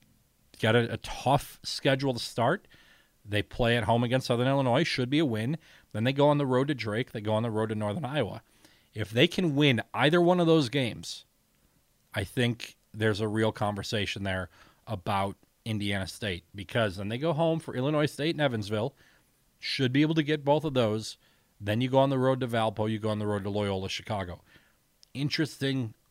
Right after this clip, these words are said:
start of the non-conference for Indiana State. Now we go to the top three. And Bradley, the team that went to the N C double A tournament last year.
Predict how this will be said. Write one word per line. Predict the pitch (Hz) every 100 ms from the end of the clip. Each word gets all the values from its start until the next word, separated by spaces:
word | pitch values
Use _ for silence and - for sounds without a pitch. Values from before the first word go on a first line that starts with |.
| _ -
start | - - 127 107 104 -
of | 127 104
the |
non-conference | 104 98 98 - 101 92 98 92 - _
for | - 98
Indiana | 98 92 92 90
State. | - 98 95 _ - _ - - - - _ _ _ - - _ _ _
Now | 123 143
we | 165
go | 147
to | 147
the | 135
top | 127 107
three. | - 98 85 - _ _ _ _ - - - - -
And | 107 107 107 101 101 - _ _ - - - - - -
Bradley, | 110 104 120 120 101 95 - _ _ _ _ _ _ -
the | 101 98
team | 147 151
that | 143
went | 139
to | 127
the | 131
N | 139
C | 143
double | 131 123
A | 120
tournament | 120 104 95
last | 98 92 - -
year. | -